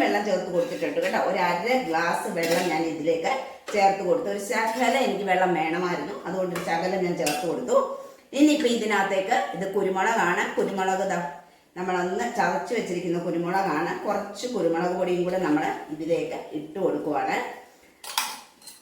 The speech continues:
പിന്നെ ഇട്ട് കൊടുക്കുന്നത് ദാ നമ്മുടെ, എന്താ, മല്ലിയില, മല്ലിയിലയും കൂടെ നമ്മൾ കുറച്ചിട്ട് കൊടുക്കുന്നു. ഇനി നമുക്ക് അങ്ങോട്ട്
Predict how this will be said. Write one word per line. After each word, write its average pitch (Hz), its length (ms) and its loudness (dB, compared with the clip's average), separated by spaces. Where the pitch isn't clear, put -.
പിന്നെ 226 340 4
ഇട്ട് 214 160 2
കൊടുക്കുന്നത് 170 500 4
ദാ 156 100 -2
നമ്മുടെ, 165 300 -2
എന്താ, 165 240 4
മല്ലിയില, 220 520 0
മല്ലിയിലയും 170 680 2
കൂടെ 156 160 -2
നമ്മൾ 147 160 -2
കുറച്ചിട്ട് 147 440 -8
കൊടുക്കുന്നു. 127 380 -6
ഇനി 214 360 0
നമുക്ക് 196 340 0
അങ്ങോട്ട് 185 380 0